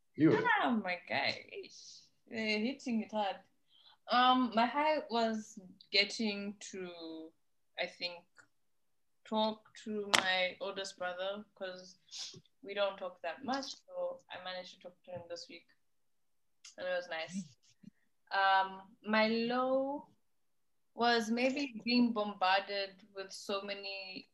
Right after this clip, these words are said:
Speaker 2: um, responsibilities this week and, like, just the overload of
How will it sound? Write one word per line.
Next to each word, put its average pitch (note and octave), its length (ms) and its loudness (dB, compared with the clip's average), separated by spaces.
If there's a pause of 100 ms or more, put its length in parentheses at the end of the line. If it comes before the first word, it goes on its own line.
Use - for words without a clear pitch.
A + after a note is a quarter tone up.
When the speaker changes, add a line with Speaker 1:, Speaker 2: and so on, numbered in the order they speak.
(100)
Speaker 2:
um, E3+ 340 -4
responsibilities F#3 1000 -8
this F3+ 260 -16 (140)
week G#3 260 -10 (280)
and, F3 200 -8
like, E3 260 -6 (240)
just F#3 200 -12
the F3+ 100 -8
overload F#3 540 -6
of E3+ 240 -6